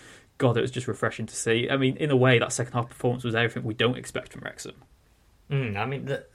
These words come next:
Speaker 2: I, I kept tweeting. I ended up in some, in some sort of quote tweet loop whereby the Wrexham had a shot on target, and I put, "This is amazing. We've had a shot on target, and we scored a goal."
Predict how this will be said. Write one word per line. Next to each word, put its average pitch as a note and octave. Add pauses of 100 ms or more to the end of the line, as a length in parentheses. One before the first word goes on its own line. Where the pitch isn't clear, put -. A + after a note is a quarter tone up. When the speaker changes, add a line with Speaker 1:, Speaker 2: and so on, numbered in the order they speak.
(100)
Speaker 2:
I, C#3+
I D3+
kept -
tweeting. C3+
I C3
ended C3+
up -
in A#2
some, A#2+
in A#2
some C3
sort A#2+
of -
quote B2
tweet A#2+
loop A#2+
whereby A2+ (460)
the A#2
Wrexham B2+
had A2+
a A2
shot C3
on A2+
target, A2
and A2
I A2
put, A2+
"This A2+
is A#2
amazing. A2
We've G#2+
had A2+
a G#2+
shot A#2
on G#2+
target, A2+
and A2+
we G#2+
scored A2
a G#2+
goal." G#2+